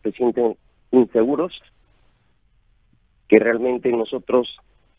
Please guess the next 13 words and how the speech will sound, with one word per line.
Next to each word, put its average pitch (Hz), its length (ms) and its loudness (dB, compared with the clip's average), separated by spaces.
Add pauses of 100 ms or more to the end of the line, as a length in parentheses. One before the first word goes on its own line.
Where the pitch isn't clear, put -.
(160)
queremos 117 340 4
la 113 120 0
tranquilidad 104 600 -2 (1800)
para 113 220 0
todos 170 360 -2
los 139 140 -4
ciudadanos 117 760 -2 (280)
que 113 100 4
hoy 110 160 6
día 123 460 0
vivimos 107 500 -4
con 98 220 2
esta 101 340 2